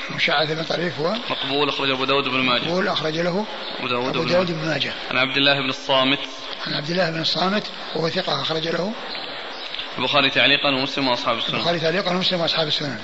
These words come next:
Speaker 2: عن أبي ذر.
Speaker 1: عن أبي ذر رضي الله عنه، هو جندب بن جنادة صاحب رسول الله صلى الله عليه وسلم، وحديثه أخرجه أصحابه في الستة، والحديث صححه الألباني، وفيه هذا المقبول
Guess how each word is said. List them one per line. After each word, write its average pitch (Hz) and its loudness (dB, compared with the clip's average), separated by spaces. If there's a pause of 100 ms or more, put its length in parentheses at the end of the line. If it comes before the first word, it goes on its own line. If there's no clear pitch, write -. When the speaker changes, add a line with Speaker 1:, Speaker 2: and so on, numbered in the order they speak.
Speaker 2:
عن 131 2
أبي 123 2
ذر. 117 0 (600)
Speaker 1:
عن 180 2
أبي 170 4
ذر 185 4
رضي 165 2
الله 151 2
عنه، 175 2
هو 160 4
جندب 170 0
بن 156 -2
جنادة 156 0 (560)
صاحب 165 0
رسول 160 0
الله 156 0
صلى 147 0
الله 147 -2
عليه 165 0
وسلم، 208 2 (540)
وحديثه 175 2
أخرجه 165 2
أصحابه 151 0
في - -4
الستة، 208 2 (640)
والحديث 185 2 (220)
صححه 143 0
الألباني، 151 0 (880)
وفيه 185 2
هذا 165 4
المقبول 160 4